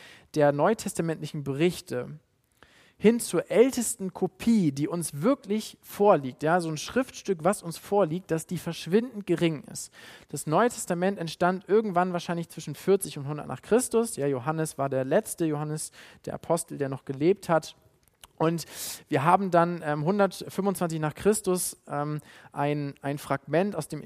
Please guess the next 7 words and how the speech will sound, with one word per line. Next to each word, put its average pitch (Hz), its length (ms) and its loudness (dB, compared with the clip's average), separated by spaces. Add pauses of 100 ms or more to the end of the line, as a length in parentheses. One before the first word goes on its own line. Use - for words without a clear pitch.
(100)
Johannesevangelium. 165 1400 0 (320)
Das 127 140 -8
heißt 139 240 -4
nicht, 185 240 -2
dass 143 120 -4
es - 220 -8 (220)
das - 320 -8